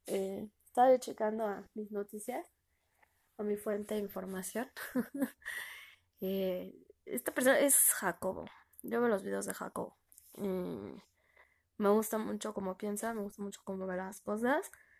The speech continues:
Más congruente y justo porque yo veo las noticias de otro lado y es como las aterriza diferente. Bueno, tiene una perspectiva como más afín a la mía.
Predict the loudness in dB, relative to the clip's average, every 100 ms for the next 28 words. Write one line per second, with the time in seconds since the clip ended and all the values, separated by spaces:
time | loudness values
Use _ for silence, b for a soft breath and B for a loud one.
0 | b b b _ -2 2 2 0 0 4
1 | 4 4 2 2 4 2 0 -2 -2 0
2 | 0 2 2 4 4 4 2 -2 -4 -2
3 | -4 -2 2 6 6 6 2 -2 -6 -6
4 | -4 -4 -6 -4 -4 -2 -4 -4 -6 -6
5 | -6 -8 -12 -10 -4 -4 -2 -6 -6 -4
6 | -2 -2 -2 -4 -4 -4 -6 -6 -4 -4
7 | -8 -12